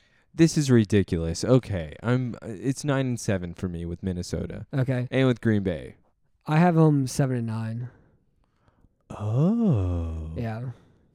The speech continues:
Speaker 1: Interesting.
Speaker 2: Yeah. I
Speaker 1: Man.
Speaker 2: just, I just think Green Bay and Chicago are better than them, and, uh, and they're gonna lose games because of that.
Speaker 1: I think that Green Bay and Minnesota are gonna split games. The only one that I feel like is really gonna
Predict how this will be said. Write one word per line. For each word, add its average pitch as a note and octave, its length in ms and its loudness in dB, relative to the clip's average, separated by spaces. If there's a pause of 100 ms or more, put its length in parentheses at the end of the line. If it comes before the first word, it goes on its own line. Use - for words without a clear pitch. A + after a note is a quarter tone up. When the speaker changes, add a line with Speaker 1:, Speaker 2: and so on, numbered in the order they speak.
Speaker 1:
Interesting. F2 1300 -6 (400)
Speaker 2:
Yeah. - 180 -12 (360)
I D#3+ 100 2
Speaker 1:
Man. - 80 0
Speaker 2:
just, E3 320 -6
I D3+ 100 0
just D#3 180 0
think D#3 320 0 (180)
Green C3+ 280 -2
Bay C3 340 -2
and B2+ 220 -4
Chicago B2+ 440 -4
are A#2+ 60 -2
better A#2 240 -6
than B2 200 -6
them, C3 360 -4 (520)
and, B2 340 -2
uh, A#2 500 -4 (100)
and B2+ 100 -2
they're B2+ 100 0
gonna B2+ 180 -2
lose B2 220 -2
games A#2+ 260 -6
because A#2+ 240 -8
of A#2+ 100 -10
that. A#2 260 -10 (640)
Speaker 1:
I D#3 160 2
think D3 280 0
that A2 240 2
Green A2+ 220 2
Bay G#2+ 120 4
and G#2 80 2
Minnesota G2+ 380 0
are F#2+ 100 -2
gonna F2 140 -4
split - 340 -8
games. E2 440 -12 (400)
The B2+ 140 2
only C#3+ 160 6
one C3+ 180 2
that A#2+ 100 0
I G#2+ 140 0
feel A2 220 -2
like G#2+ 200 -4
is G2 140 -4
really G#2 260 2
gonna F#2 460 -8